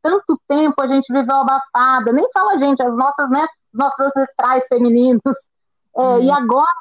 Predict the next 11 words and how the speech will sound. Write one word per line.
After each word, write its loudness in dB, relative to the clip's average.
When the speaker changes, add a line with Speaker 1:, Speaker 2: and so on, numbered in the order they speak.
Speaker 1:
a -2
gente -8
tá 0
podendo 2
se -2
reencontrar 0
com -4
a 0
nossa 0
essência, -2
né? -2